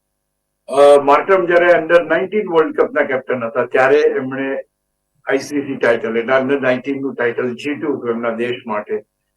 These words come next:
માર્કરમ પોતાની કેપ્ટનશીપમાં બહુ ઓછી મેચો હાર્યા છે,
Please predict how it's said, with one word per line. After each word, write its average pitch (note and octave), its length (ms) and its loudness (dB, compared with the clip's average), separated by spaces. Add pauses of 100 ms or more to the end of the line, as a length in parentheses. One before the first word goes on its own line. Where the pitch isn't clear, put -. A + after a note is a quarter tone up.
(440)
માર્કરમ E3 600 2
પોતાની D#3 420 2
કેપ્ટનશીપમાં C#3+ 880 -2
બહુ C#3+ 300 0
ઓછી E3 240 -4
મેચો C#3 480 0
હાર્યા C#3+ 320 2
છે, - 220 -6